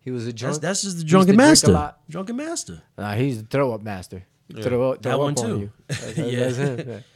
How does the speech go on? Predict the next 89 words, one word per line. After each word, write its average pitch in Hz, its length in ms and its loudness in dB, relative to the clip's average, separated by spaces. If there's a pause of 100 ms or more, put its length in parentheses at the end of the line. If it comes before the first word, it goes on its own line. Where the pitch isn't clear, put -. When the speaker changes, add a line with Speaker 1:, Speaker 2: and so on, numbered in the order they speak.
(400)
Speaker 2:
That 104 100 -12
was 101 100 -14
a 104 60 -10
Speaker 1:
But 110 100 -10
Speaker 2:
Mortal 120 80 -4 (100)
Speaker 3:
Ah, 127 60 -4
when 107 80 -6
we - 80 -8
Speaker 2:
Kombat. - 100 -10
Speaker 3:
talking 151 260 -10
like 101 200 -12
that, 123 240 -12
man, 113 180 -14
'cause 113 140 -18
I - 20 -20
mean, 101 180 -18 (140)
typically, 123 540 -18
you 113 80 -20
know, - 80 -20
the - 120 -20
old, 120 300 -14
the 101 160 -20
older 117 300 -14
games, 92 320 -18
I 113 80 -20
like 101 140 -14
Speaker 1:
Those 123 120 -16
old 87 160 -12
Speaker 3:
Sub-Zero, 107 240 -12
but 92 160 -16
we 92 60 -14
talking 113 240 -16
about 76 180 -20
now, 107 300 -20 (100)
man. 80 120 -20 (140)
Yeah, 82 180 -20 (120)
these 104 220 -20
newer 110 260 -16
characters 117 420 -16
they 104 120 -14
have. 110 440 -16
Speaker 2:
Everything. 143 380 -14
That's 120 180 -14
what 175 100 -14
I'm 170 40 -14
saying. 190 200 -16
I 120 100 -14
wanna 151 140 -14
know. - 20 -12
Speaker 1:
Smoke, 135 640 -6
Reptile. 117 560 -12
Speaker 3:
There's, 107 580 -16
Smoke 104 240 -20
is - 180 -20
nice. - 640 -20
Speaker 1:
Smoke 117 200 -14
is 113 100 -10
nice, 117 320 -8
man. 98 100 -6
There's, 107 140 -8
there's 107 160 -10
so - 180 -12
many 113 260 -10
characters, 107 460 -10
man, 110 260 -14
Speaker 3:
Oh, 107 60 -16
Speaker 1:
but 113 140 -20
Speaker 3:
damn, 87 280 -20
I 110 40 -20
forgot. 92 480 -20
There 98 80 -16
was 104 160 -18
somebody 95 400 -20
I - 20 -18
used 92 140 -20
to - 80 -20
play 98 200 -20
with, - 200 -20
but - 100 -20
they, - 80 -20
they 90 60 -20
Speaker 1:
It's - 160 -20
Speaker 3:
was, 180 200 -12
Speaker 1:
always 196 220 0
the 143 60 -4
Speaker 3:
they 117 60 -6
Speaker 1:
main 120 160 -4
Speaker 3:
was 120 60 -10
Speaker 1:
ones. 127 220 -14